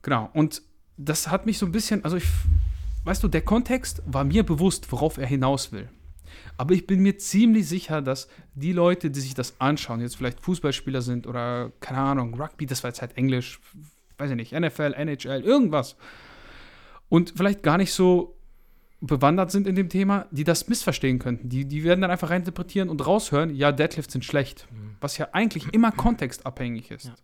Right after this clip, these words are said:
Speaker 1: Also es gibt sicherlich Szenarien, wo es total dumm ist, Deadlift zu machen. Es gibt aber auch Szenarien, wo es total klug ist, die zu machen.
Speaker 2: Ja.
Speaker 1: Was denkst du darüber, Julian?
Speaker 2: Ich, ich denke, dass Verallgemeinerungen einfach im Bodybuilding und im Sport einfach niemals einen Platz haben und, äh, niemals irgendwie, äh,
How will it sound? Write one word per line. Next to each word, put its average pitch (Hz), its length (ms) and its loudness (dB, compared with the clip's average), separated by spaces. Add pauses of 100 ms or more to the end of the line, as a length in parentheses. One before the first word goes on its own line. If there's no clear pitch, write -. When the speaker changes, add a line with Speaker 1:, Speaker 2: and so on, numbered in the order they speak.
Speaker 1:
Also 123 140 -8
es 123 100 -10
gibt 175 160 -2
sicherlich 196 300 0
Szenarien, 127 520 2
wo 127 60 -2
es 123 80 -6
total 135 300 -4
dumm 147 220 0
ist, 139 240 -8
Deadlift 131 340 -6
zu - 100 -12
machen. 120 300 -10 (500)
Es 131 140 -2
gibt 170 160 0
aber 147 100 6
auch 127 60 -4
Szenarien, 139 520 0
wo 135 80 -2
es 131 80 -4
total 131 300 -4
klug 165 300 -8
ist, 123 120 -10
die 120 80 -10
zu - 140 -10
machen. - 240 -12 (480)
Speaker 2:
Ja. 135 80 -20 (460)
Speaker 1:
Was 123 120 -10
denkst 139 220 -6
du 131 60 -12
darüber, 123 260 -12
Julian? 123 300 -12 (840)
Speaker 2:
Ich, 143 280 -10
ich 139 120 -10
denke, 135 260 -4
dass 135 180 -4
Verallgemeinerungen 139 1000 -2
einfach 127 300 -8
im 131 140 -4
Bodybuilding 135 580 -6
und 123 120 -10
im 127 100 -12
Sport 120 420 -10
einfach 123 300 -10
niemals 123 760 -2
einen 117 100 -10
Platz 107 320 -12
haben 131 360 -6
und, 117 320 -10
äh, 113 320 -8
niemals 113 580 -10
irgendwie, 117 600 -10
äh, 73 100 -16